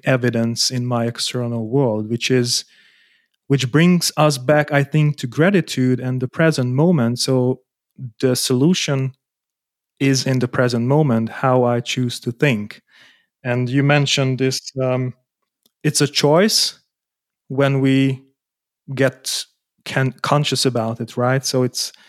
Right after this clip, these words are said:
so first step is, is the awareness, awareness around, uh, what's going on, which is your, uh, approach is the, I think you haven't mentioned, but I,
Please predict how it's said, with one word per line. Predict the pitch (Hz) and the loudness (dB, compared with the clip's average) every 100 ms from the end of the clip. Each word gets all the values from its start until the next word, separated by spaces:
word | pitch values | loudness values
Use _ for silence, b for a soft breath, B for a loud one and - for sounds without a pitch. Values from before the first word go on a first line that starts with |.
| b b b b _ | b b b b _
so | - 156 | -2 0
first | - 175 160 | 2 2 2
step | - 156 151 143 | 2 2 2 0
is, | 131 131 | -2 -4
is | 120 | -2
the | 139 | 0
awareness, | 131 135 139 123 117 - | 2 2 2 0 -4 -6
awareness | 131 123 135 131 127 - | -4 -2 0 -2 -6 -6
around, | 120 120 120 120 - _ _ _ _ _ _ _ - | -6 -6 -6 -10 -16 _ _ _ _ _ _ _ -8
uh, | 139 123 117 107 110 - | -2 0 0 -4 -16 -4
what's | 135 143 | 0 0
going | - 139 139 | 0 0 2
on, | 143 123 117 | 2 2 0
which | 135 - | -2 -2
is | 147 135 | -4 -6
your, | 151 143 160 156 151 143 b b b _ | -6 0 4 4 2 -2 b b b _
uh, | 131 131 139 127 131 - - | 0 2 2 0 -10 -16 -6
approach | 135 - 160 160 165 - | -6 0 2 4 2 0
is | 147 127 | -4 -2
the, | 131 127 127 - _ _ _ _ _ _ 147 | -2 -2 -4 -12 _ _ _ _ _ _ -8
I | |
think | 143 175 | -2 2
you | 151 | 2
haven't | 156 139 131 | 2 2 2
mentioned, | 139 151 160 127 120 | 2 2 0 -2 -2
but | 123 | 0
I, | 123 | 0